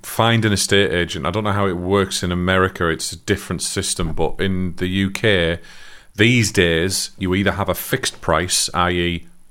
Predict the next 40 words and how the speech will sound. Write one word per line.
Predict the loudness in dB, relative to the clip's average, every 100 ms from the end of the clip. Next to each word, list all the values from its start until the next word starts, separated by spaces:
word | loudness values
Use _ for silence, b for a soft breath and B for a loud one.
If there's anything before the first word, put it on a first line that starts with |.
| -20 -4
that's | -2 -2
the, | -4 2 2 0
selling | -2 2 4 4
this | 2 2
house | 0 0 -4
is | -4
gonna, | -4 -4 -2
you |
know, | -2 0
say | 2 2
it's | 4
a, | 0 B B B
a | 2
hundred | 4 4 0
grand | 2 2 2
house, | 0 -2 -2 -4 B B
that's | -2 0
gonna | 0 -2
cost | 0 -2 0
you |
seven | 0 0 -2
hundred | -4
and | -4
fifty | -4 -4 -4
quid. | -2 -2
If | -2
it's | -2
a | 0
hundred | 2 0 -2
and | -2
fifty | -2 0 -2
or | -2
two | 0 0
hundred | 0 0
grand, | -2 -2 -4
it |
costs | -4 -4 -2
you | -4
a |
grand. | 2 2 2 -2 -6